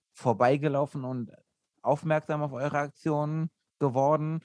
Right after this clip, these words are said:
Weil ich, ich hab da ziemlich viele bunte Bilder irgendwie gesehen. Das sah ziemlich cool aus, dass die ganze Straße irgendwie, äh, so, oder der ganzen Parkplätze in der Straße irgendwie gefühlt so blockiert waren. Das sah auf jeden Fall ziemlich bunt aus.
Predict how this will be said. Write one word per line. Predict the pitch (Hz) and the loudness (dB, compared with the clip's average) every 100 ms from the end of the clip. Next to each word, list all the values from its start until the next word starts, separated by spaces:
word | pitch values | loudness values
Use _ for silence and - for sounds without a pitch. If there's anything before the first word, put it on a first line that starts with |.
| _ | _
Weil | 131 135 | 2 2
ich, | 135 | 0
ich | 127 | -2
hab | 135 - | -2 -2
da | - 135 127 | 2 2 2
ziemlich | - 156 156 | 0 2 2
viele | - 170 156 156 151 - _ _ - | 0 2 4 6 4 2 _ _ 2
bunte | 170 165 165 | 6 6 6
Bilder | 143 175 170 | 6 8 8
irgendwie | 135 131 127 | 8 4 2
gesehen. | 131 127 143 | 0 0 0
Das | 139 | 0
sah | 131 135 | 0 -2
ziemlich | - 160 151 - | -2 -4 -4 -2
cool | 170 151 | 0 2
aus, | 147 | 2
dass | 151 143 | -2 -6
die | 143 | -2
ganze | 139 143 151 | 0 0 -4
Straße | - 143 139 160 | -8 -4 -4 -2
irgendwie, | 131 131 127 113 127 123 110 _ _ _ - 113 110 | -2 -2 -4 -6 -8 -8 -10 _ _ _ -16 -14 -6
äh, | 127 127 123 | -2 0 0
so, | 110 123 113 110 | -2 -4 -4 -4
oder | 123 117 | -4 -4
der | 113 | -2
ganzen | 123 127 - 135 117 | -2 -2 -4 -6 0
Parkplätze | 135 139 139 113 131 | 0 0 -4 -4 -4
in | |
der | 120 | -6
Straße | 117 120 123 | -4 -4 -4
irgendwie | 123 117 120 107 | -6 -6 -6 -8
gefühlt | 127 117 139 135 - | -6 -6 -2 -2 -2
so | 127 113 | -4 -2
blockiert | 120 117 - 147 - | -2 -2 -2 -4 0
waren. | 120 123 | -2 0
Das | 127 | -2
sah | 123 | -2
auf | 120 | -2
jeden | 120 180 | -2 -4
Fall | 131 | -6
ziemlich | - 151 147 - | -4 -2 -2 0
bunt | 147 160 - | 0 0 -2
aus. | 110 123 151 - | -2 0 -2 -8